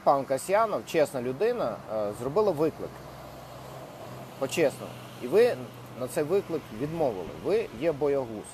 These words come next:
якщо ви цього не розумієте. І я хочу пояснити ді-, деякі речі, які ви, е, розповсюджуєте. І мені, е,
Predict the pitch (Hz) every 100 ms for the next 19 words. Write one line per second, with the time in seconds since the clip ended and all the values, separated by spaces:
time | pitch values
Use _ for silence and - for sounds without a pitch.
0 | - 71 - 151 147 127 117 113 104 107
1 | 98 76 - - - - - - - -
2 | - - - - - - - - - -
3 | 147 254 262 240 220 202 - 170 165 -
4 | 233 277 - 143 135 127 190 160 165 180
5 | 269 - 147 135 185 190 175 208 208 139
6 | 131 120 110 76 - - - - - -
7 | - - - - - 156 180 185 156 -
8 | 269 196 156 131 - 104 143 151 180 233
9 | 262 160 147 135 127